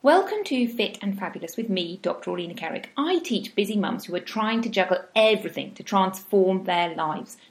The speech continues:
to lose weight and lead a healthy life so they can feel fit and fabulous. On the Fit and Fabulous podcast, we chat about nutrition, healthy living, emotional wellness in a way that you can apply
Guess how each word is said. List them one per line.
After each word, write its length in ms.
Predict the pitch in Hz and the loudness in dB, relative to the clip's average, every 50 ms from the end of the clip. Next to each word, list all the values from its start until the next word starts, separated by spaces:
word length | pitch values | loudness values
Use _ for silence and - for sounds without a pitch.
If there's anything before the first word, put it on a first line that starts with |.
| - | -18
to 100 | - - | -14 -6
lose 240 | 160 170 214 247 240 | 0 2 4 4 4
weight 320 | 233 208 185 170 165 - - | 2 -2 -2 -2 -4 -8 -12
and 120 | 175 165 | -12 -12
lead 180 | 165 170 165 160 | -10 -10 -10 -10
a 60 | 165 | -12
healthy 580 | - - - - 240 240 254 240 - - 240 226 | -12 -12 -6 0 0 0 0 0 -2 -2 0 0
life 300 | 214 208 180 165 156 - - - - - - - | 2 2 2 0 0 -4 -8 -16 -18 -18 -18 -8
so 120 | - - 208 | -2 2 4
they 120 | 196 196 | 6 6
can 180 | 196 220 247 240 | 6 6 4 2
feel 180 | 226 185 170 | 2 0 0
fit 340 | 170 - - 190 175 - - - | -2 -2 -2 -2 -2 -4 -6 -6
and 200 | 180 180 170 - | -6 -6 -4 -4
fabulous. 480 | 175 165 160 170 156 156 - - - - _ _ _ _ - - - - - - _ _ - | -6 -6 -6 -6 -8 -8 -8 -10 -12 -18 _ _ _ _ -20 -20 -20 -20 -20 -20 _ _ 2
On 140 | - 320 381 | 4 4 4
the 60 | 440 | 4
Fit 340 | - - - 330 262 240 - - - | 2 0 2 2 2 2 0 -2 -2
and 100 | 208 196 | -2 2
Fabulous 360 | 208 190 180 190 160 165 - | 2 2 2 2 0 -6 -6
podcast, 500 | - - 151 - - - 123 117 - - | -6 -6 -6 -4 -4 -4 -6 -6 -4 -4
we 80 | 233 | -4
chat 300 | 202 - - 160 147 - | -4 -2 -4 -6 -6 -6
about 260 | - - 160 151 - - | -6 -6 -6 -6 -6 -8
nutrition, 540 | - - - 247 240 233 247 226 226 233 | -8 -2 2 2 2 4 4 0 0 0
healthy 340 | 226 - 202 185 190 - 190 | -2 0 -2 -2 0 0 0
living, 420 | 190 208 220 - 220 214 214 - - | 2 2 4 4 4 2 0 -2 -4
emotional 500 | 170 180 190 208 233 226 233 226 220 208 | -2 2 4 4 4 4 2 0 2 4
wellness 440 | 196 185 175 165 165 170 - - - - - - _ | 4 4 4 4 0 -4 -6 -8 -12 -18 -20 -10 _
in 120 | - 247 269 | 2 4 4
a 40 | |
way 380 | 254 220 254 262 285 330 381 381 | 6 6 6 6 6 4 2 4
that 280 | 285 220 - - - - | 4 4 4 4 0 0
you 160 | - 190 202 214 | 0 0 0 2
can 180 | 202 240 233 | 2 4 4
apply 480 | 240 233 233 - 196 170 170 175 - | 4 4 2 -2 -4 -4 -4 -4 -6